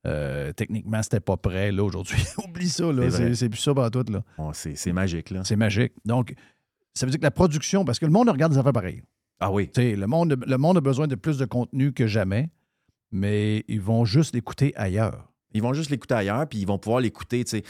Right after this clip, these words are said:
Speaker 2: C'est comme la, la série que je fais, éventuellement, quand elle sera plus à la vraie télé, ben,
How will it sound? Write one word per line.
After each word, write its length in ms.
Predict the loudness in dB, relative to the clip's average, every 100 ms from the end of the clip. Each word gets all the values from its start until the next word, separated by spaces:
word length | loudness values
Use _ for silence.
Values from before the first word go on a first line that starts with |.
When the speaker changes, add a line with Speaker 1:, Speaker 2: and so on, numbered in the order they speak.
| -20 _ _
Speaker 2:
C'est 100 | -4
comme 100 | -2
la, 120 | -2 -4
la 200 | -6 -6
série 300 | -4 -4 -2
que 100 | -4
je 100 | -2
fais, 300 | 0 0 -2
éventuellement, 540 | -2 -2 -2 0 -2
quand 160 | -2 -4
elle 60 |
sera 200 | -4 -6
plus 160 | -4 -2
à 60 | -2
la 100 | -2
vraie 200 | -4 -2
télé, 480 | -2 -2 -2 -4 -8 _ _ _
ben, 460 | -4 -2 -4 -4